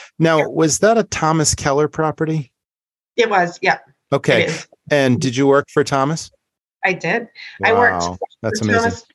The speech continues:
Speaker 2: Keller when he was still there every, every single day, right before, uh,
Speaker 1: Yeah.
Speaker 2: right when they were beginning to the talks of opening Per Se.
Speaker 1: No kidding.
Speaker 2: Yeah.
Speaker 1: So I can't imagine what you learned there and how you now
Speaker 2: Yeah.
Speaker 1: have applied that and continue to apply that. And it's,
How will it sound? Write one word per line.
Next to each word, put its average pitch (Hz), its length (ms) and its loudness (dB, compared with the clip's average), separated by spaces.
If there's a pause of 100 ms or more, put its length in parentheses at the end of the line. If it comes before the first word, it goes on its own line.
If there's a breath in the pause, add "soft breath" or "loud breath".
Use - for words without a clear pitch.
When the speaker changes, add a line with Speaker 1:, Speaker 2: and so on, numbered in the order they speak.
Speaker 2:
Keller 226 460 2
when 233 140 0
he 233 160 2
was 220 220 -2
still 233 180 -2
there 233 200 2
every, 202 480 -2
every 214 240 -2
single 233 240 -4
day, 220 220 2
right 233 200 -2
before, 233 500 0
uh, 196 320 0
Speaker 1:
Yeah. 113 180 -2 (120)
Speaker 2:
right 247 160 2
when 247 120 0
they 233 180 -10
were 208 440 0
beginning 220 600 0 (140)
to 240 100 -16
the 214 120 -6
talks 214 460 -4
of 208 80 -8
opening 202 460 -4
Per 185 180 0
Se. 170 460 -2 (760)
Speaker 1:
No 78 200 -12
kidding. 73 460 -14
Speaker 2:
Yeah. 147 220 -6 (240)
Speaker 1:
So 170 520 0
I 147 80 0
can't 190 260 0
imagine 170 720 2
what 135 300 0
you 135 180 2
learned 123 520 2
there 92 280 2
and 101 160 -6
how 110 220 -2
you 110 160 2
now 107 220 2
Speaker 2:
Yeah. 98 100 -2
Speaker 1:
have 110 180 0
applied 117 540 2
that 87 180 2
and 98 160 -4
continue 120 500 -2
to 95 120 0
apply 90 380 0
that. 85 260 -2
And 104 160 -2
it's, - 260 -4